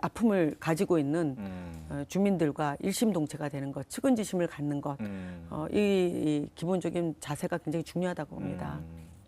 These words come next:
Speaker 2: 늘, 그러니까 주민들과 소통하고 이렇게 민생 탐방 자주 하시고 그런 모양이네요.
Speaker 1: 네, 제가 좀
Speaker 2: 네.
Speaker 1: 이제 발바닥으로 많이 뛰는,
Speaker 2: 아.
Speaker 1: 발바닥에 땀이 나도록 뛰는 그런 스타일입니다.
Speaker 2: 예.
Speaker 1: 그래서 제가, 아, 이제 최고위원에 당선이 되면은,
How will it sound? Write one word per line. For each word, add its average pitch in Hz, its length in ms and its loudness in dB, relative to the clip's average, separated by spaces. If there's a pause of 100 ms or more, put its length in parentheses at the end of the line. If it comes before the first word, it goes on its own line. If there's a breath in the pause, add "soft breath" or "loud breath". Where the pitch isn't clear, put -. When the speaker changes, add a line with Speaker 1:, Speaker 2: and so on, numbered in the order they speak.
(160)
Speaker 2:
늘, 139 600 6
그러니까 117 300 2
주민들과 120 500 2
소통하고 117 640 -2
이렇게 98 140 -4
민생 104 460 0
탐방 95 400 -2
자주 90 300 -2
하시고 95 440 -2 (260 loud breath)
그런 98 260 0
모양이네요. 95 360 0 (140)
Speaker 1:
네, 113 340 4
제가 202 180 4
좀 208 120 2
Speaker 2:
네. 170 340 2
Speaker 1:
이제 165 120 2
발바닥으로 185 540 2
많이 151 240 2
뛰는, 214 460 0
Speaker 2:
아. 87 420 -2
Speaker 1:
발바닥에 175 340 4
땀이 247 240 2
나도록 175 340 2
뛰는 214 300 2
그런 165 200 0
스타일입니다. 165 720 2 (100)
Speaker 2:
예. 87 380 0
Speaker 1:
그래서 214 220 6
제가, 196 360 4 (320 loud breath)
아, 160 500 4
이제 156 300 2
최고위원에 202 500 2
당선이 151 420 -2
되면은, 139 600 -4